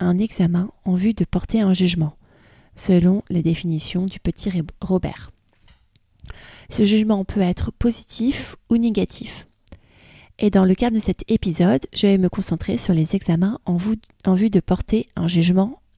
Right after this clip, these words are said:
négatif. C'est par exemple les pensées critiques du style « Je n'ai pas assez bien préparé cette réunion », «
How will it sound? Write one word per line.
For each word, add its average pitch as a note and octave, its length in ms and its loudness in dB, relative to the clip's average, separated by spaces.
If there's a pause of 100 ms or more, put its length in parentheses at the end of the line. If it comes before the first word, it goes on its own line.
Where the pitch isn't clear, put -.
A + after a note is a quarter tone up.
(140)
négatif. G3 800 -4 (680)
C'est - 160 0
par E3+ 180 2
exemple G3 540 0 (440)
les F3+ 120 2
pensées F#3 480 -2 (100)
critiques - 720 -8 (160)
du F3+ 200 -4
style « G3+ 500 0 (680)
Je - 160 -6
n'ai F3+ 80 4
pas F#3+ 180 2
assez - 240 0
bien F3+ 140 2
préparé F3 380 0
cette - 200 -4
réunion », « G3+ 540 2